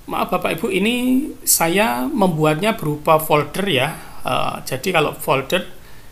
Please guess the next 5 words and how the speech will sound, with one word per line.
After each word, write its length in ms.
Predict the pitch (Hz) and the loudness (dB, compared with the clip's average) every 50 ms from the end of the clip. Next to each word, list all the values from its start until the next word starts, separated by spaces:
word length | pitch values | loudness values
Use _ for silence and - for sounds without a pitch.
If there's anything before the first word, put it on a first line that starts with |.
| - - - - | -18 -14 -8 -6
nanti 320 | 135 151 151 202 202 185 | -6 -4 -2 -2 0 0
yang 160 | 170 170 170 | 0 -2 -4
diklik, 560 | - 151 156 - - - 190 185 196 - - - - | -6 -8 -8 -8 -6 -2 0 0 0 0 -2 -8 -4
yang 200 | 180 160 156 156 156 151 151 151 151 151 151 151 151 - - - - - - - - - - | -2 0 0 0 0 0 -2 -2 -2 -2 -4 -6 -8 -10 -12 -14 -14 -14 -12 -12 -12 -12 -12
kita 260 | - - - - 151 | -12 -10 -4 -4 -4